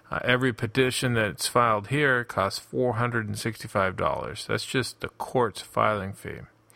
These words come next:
So there's a lot of expenses that add up. Also, there's, uh, the attorney's fees and the executor's fees. In California, where I practice, those fees are also quite high. The,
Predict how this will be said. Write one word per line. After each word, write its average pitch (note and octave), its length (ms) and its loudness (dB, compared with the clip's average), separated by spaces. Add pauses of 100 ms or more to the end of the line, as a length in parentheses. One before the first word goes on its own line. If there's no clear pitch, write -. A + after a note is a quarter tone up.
(680)
So C#3+ 340 4
there's A#2+ 200 0
a A2+ 80 4
lot C#3+ 260 4
of C#3+ 100 -4
expenses A#2 600 -2
that F#2+ 180 2
add G2 240 4
up. - 480 0 (640)
Also, A#2+ 400 0
there's, A#2 420 2
uh, B2 240 -4
the A#2+ 140 2
attorney's F3 460 0
fees G2 300 -2
and A2 80 -2
the A2+ 40 0
executor's A2 580 0
fees. - 440 -8 (440)
In F#2+ 140 -8
California, A#2+ 640 2
where G#2+ 180 4
I C3 120 4
practice, A2 760 0 (480)
those G#2+ 200 2
fees B2+ 320 0
are A#2+ 260 4
also B2 480 2
quite F2 320 0
high. E2+ 380 0 (580)
The, F#2+ 440 0